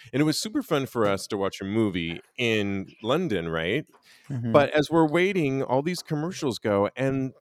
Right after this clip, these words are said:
Speaker 1: the British commercials are so brilliant. Like, they're way more racy, way more, a lot more fun, a lot more cheeky, as they like to say.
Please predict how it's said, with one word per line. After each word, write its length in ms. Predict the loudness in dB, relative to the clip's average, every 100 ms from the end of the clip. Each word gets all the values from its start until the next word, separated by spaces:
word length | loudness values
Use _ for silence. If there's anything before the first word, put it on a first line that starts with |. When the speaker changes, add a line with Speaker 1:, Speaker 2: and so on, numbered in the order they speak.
| -14 -4 0
Speaker 1:
the 520 | 2 2 -2 -12 -18 -4
British 680 | 0 0 0 -2 -4 -6 -10 _ _ -20 -18
commercials 960 | -2 2 4 2 0 0 2 0 -2 -6 0 2
are 120 | 4
so 540 | 2 2 6 6 4
brilliant. 840 | 2 2 4 4 2 -4 -12 -16 -6
Like, 300 | -2 -2 -4 -16 0
they're 240 | 4 4 4
way 420 | 2 2 2 2
more 240 | 2 0
racy, 540 | -2 -6 -8 -8 -6 -4
way 340 | 0 0 0
more, 440 | 0 0 0 0 -4 -14 -20 -14 -2
a 100 | 0
lot 260 | 2 2
more 220 | 2 0 0
fun, 720 | -4 -6 -4 -4 -6 -6 -6
a 40 | 0
lot 220 | 0 2
more 180 | 0 0
cheeky, 440 | 0 0 0 -2
as 140 | -2 -2
they 140 | -2
like 200 | -2 -4
to 100 | -10
say. 480 | -8 -6 -4 -4